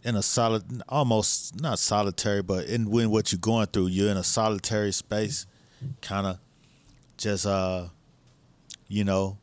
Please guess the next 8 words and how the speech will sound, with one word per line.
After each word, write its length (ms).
like 200
I 60
say, 220
trapped 440
in, 220
inside 500
your 80
body. 380